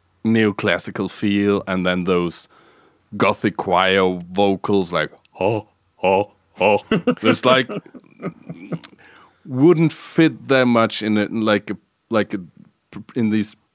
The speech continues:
personal, emotional settings. And it, it's still, like, some of the later songs on that album,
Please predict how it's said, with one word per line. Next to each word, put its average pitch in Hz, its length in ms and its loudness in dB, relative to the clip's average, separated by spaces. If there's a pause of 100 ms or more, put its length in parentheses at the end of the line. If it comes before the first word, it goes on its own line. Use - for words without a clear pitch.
(180)
personal, 95 1000 -2 (100)
emotional 104 600 0
settings. 82 720 -4 (260)
And 101 100 -4
it, 95 100 -4 (120)
it's 110 260 -6
still, 151 480 2 (840)
like, 127 240 2
some 165 320 2
of 147 140 2
the 131 80 0
later 139 360 4
songs 101 300 0
on 95 120 0
that 87 160 0
album, 95 340 0